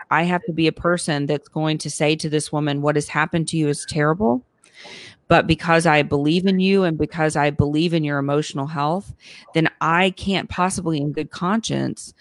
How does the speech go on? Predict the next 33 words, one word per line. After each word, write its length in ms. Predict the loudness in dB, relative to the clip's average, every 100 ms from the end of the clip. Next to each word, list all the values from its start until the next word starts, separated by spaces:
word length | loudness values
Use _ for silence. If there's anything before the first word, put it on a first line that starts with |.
| -20 -20
say 340 | -6 2 4 4
that 140 | 4
abortion 600 | 2 2 2 0 0 -2
is 200 | -2 -2
the 100 | -2
right 260 | -2 0 -2
decision 520 | -6 -6 -4 -4 -6
for 180 | -8 -12
you, 320 | -10 -12 -14 -18 _ _ _ _ _ _ -4
because 260 | 0 0 0
I 120 | 2
know 240 | 6 6
the 100 | 6
research. 720 | 2 -2 -4 -8 -10 -12 -18 -20 _ _ -2
I 100 | 2
know 220 | 6 6
what 200 | 8 6
it 120 | 4
says. 580 | -2 -10 -8 -8 -10 -16 _ _ _ _ _ _ _ 0
And 360 | 2 2 0 -4
I 180 | -2 0
know 220 | 2 0
that 140 | 0 -2
emotionally 760 | 0 0 -2 -4 -4 -4 -6 -10 _ -14
you 280 | -2 0
won't 320 | 2 2 0 -2
do 220 | 0 0
well 400 | 0 -2 -6 -10 _ _ _ -2
if 180 | 0
you 140 | 0 -2
have 220 | -2 -2
an 80 | -2
abortion. 600 | -2 -2 -2 -6 -10 -12